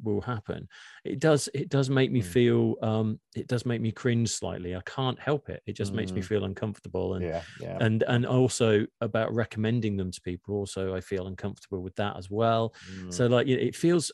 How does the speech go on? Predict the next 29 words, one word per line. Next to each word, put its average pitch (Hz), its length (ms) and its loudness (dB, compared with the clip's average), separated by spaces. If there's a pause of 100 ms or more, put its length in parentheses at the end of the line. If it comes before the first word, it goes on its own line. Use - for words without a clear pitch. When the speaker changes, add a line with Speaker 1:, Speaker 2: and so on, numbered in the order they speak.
Speaker 1:
I 139 80 2
don't 160 120 2
know, 131 240 6 (300)
that's 170 380 2
the 165 100 2
Speaker 2:
Mm. - 100 -6
Speaker 1:
difference. - 380 -4
It's 123 100 -6
like 123 180 2 (380)
those 170 240 6
kind 156 240 2
of 131 140 0
posts, 120 260 4
like 107 120 -6
I - 20 -10
said, 120 160 2
there's 120 140 -2
sort 131 140 -2
of - 60 -16
three 143 180 2
types 120 300 0
of 101 80 -4
people. 104 320 0
And, 101 140 0
like, 101 180 2 (380)
you 123 60 6
know, 107 320 6 (200)
uh, 123 200 2 (280)
there's 117 260 4